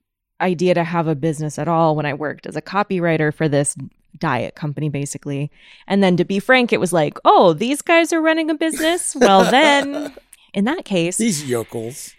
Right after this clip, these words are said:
Speaker 1: So, and that's where I learned more about, like, marketing and webinars and lead magnets. So I knew some stuff about that through that job. And so then I did try a business, like, doing voice lessons and stuff, which totally failed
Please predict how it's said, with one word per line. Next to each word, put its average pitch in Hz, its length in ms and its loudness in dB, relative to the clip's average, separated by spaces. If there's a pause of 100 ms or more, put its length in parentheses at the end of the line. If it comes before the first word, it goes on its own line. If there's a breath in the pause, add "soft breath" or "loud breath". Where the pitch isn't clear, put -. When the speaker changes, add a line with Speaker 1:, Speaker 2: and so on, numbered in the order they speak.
(140)
Speaker 1:
So, 214 460 2
and 277 140 2
that's 359 200 2
where 285 100 4
I - 20 4
learned 202 220 6
more 170 120 6
about, 170 180 4
like, 156 140 0
marketing 156 560 0
and 135 240 -6 (760)
webinars 233 480 2
and 202 100 4
lead 190 140 4
magnets. 175 340 2
So 214 100 4
I 208 80 6
knew 254 180 2
some 180 580 -2
stuff 170 260 -2
about 151 260 -2
that 151 240 -4
through 143 400 -6 (320)
that 151 200 -6
job. 143 440 -8 (220)
And 175 340 -2
so 190 140 0
then 214 160 2
I 196 80 2
did 302 260 0
try 165 240 -2
a 156 100 -2
business, 160 460 -2
like, 160 140 -6
doing 147 180 -2
voice 208 260 2
lessons 160 360 -2
and 165 140 0
stuff, 151 360 -4
which - 220 -10
totally 226 420 -2
failed 156 560 -4